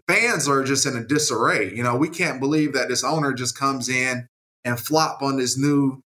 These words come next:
you know, billion dollar facility they're building down here to generate more revenue for the,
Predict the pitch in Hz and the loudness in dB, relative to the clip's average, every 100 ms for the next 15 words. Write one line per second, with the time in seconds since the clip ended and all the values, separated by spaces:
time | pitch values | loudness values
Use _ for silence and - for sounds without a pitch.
0 | _ _ 143 117 104 104 104 156 156 151 | _ _ -4 -2 -2 -2 2 4 4 4
1 | 143 143 127 117 117 - 196 170 143 135 | 2 2 0 0 0 4 4 4 4 4
2 | 123 120 135 123 120 120 120 120 123 123 | 2 2 0 2 2 2 2 0 0 2
3 | 120 117 107 135 139 135 120 127 123 131 | 0 -2 -2 0 2 2 2 0 0 2
4 | 135 131 131 - 117 110 107 | 0 0 -2 -2 -2 -2 -4